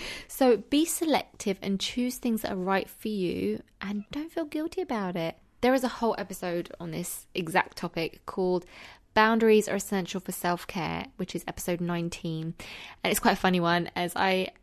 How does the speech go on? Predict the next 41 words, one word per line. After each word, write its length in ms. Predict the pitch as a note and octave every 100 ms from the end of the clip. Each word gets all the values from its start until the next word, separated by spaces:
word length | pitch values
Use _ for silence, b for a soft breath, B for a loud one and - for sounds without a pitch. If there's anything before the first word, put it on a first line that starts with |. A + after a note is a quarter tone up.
| _
am 120 | G3+
doing 300 | F#3+ G#3 G3
what 140 | F#3+ G3
I 80 | G3
call 420 | - F#3+ F#3 - -
podlogging 720 | - A#3+ G3 E3+ F3 E3 F3 _ _ _
in 120 | F#3+
my 140 | F3+ F3+
car 300 | - F#3+ F3
on 80 | F3
the 60 |
way 140 | F3 F3+
to 100 | G3
school. 340 | - E3 -
So 200 | - G3
if 340 | F#3+ - - -
you 60 | B3
haven't 200 | B3+ G3+
heard 200 | G#3 G3
that 140 | -
one, 120 | F3+
go 120 | F#3
back 260 | F3+ F#3 -
and 120 | E3+
listen 240 | E3+ - F3
to 140 | F3+
it, 180 | E3+ - -
as 100 | E3+ -
I 120 | F3+
kind 220 | - G3
of 80 | F#3+
share 240 | - A#3+
my 120 | G#3 G3+
musings 440 | F#3 F3+ F3 F3 -
on 140 | F3+
this 180 | E3+ F3
particular 400 | - - - E3
topic 300 | - D#3 F#3+
as 100 | F3+
I'm 100 | E3+
driving 380 | D#3 E3+ F3 E3+